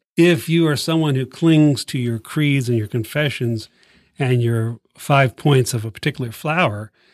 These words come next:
uh, he kind of blows that out of the water too, <laughs> that, yeah, in some levels,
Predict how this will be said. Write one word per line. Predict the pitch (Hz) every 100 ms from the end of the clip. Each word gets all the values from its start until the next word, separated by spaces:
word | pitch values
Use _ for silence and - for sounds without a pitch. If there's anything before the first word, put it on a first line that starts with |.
| _ _
uh, | 135 123 117 117 110 110 127 -
he | 139
kind | 131 160 151
of |
blows | 127 165 143
that | 175 196
out | 131
of |
the | 120
water | 117 117 113
too, | 104 175 196 123
<laughs> | -
that, | 143 139 131
yeah, | 135 131
in | 143 123
some | 156 170
levels, | 143 123 120 123 110